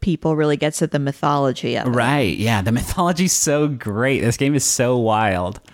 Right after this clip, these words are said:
Speaker 1: So before there was The Sims,
Speaker 2: Right.
Speaker 1: and even before there was Tamagotchi, if you wanted to take care of a little creature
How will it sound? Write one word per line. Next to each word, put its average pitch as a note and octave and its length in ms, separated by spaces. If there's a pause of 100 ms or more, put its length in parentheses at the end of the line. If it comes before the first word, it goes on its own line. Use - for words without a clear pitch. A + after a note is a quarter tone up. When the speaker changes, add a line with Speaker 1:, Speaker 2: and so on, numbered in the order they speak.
(200)
Speaker 1:
So B3 360
before C4 500
there D4+ 180
was B3 640
The B3+ 120
Sims, D3 760
Speaker 2:
Right. F2 320
Speaker 1:
and E3+ 160
even E3+ 200
before F#3 280
there F3+ 140
was F#3 120
Tamagotchi, E3 840 (440)
if D#3+ 100
you E3 160
wanted E3 360
to A3 80
take G3 320
care C#3 480
of D3 180
a D3 80
little C#3+ 280
creature C#3 760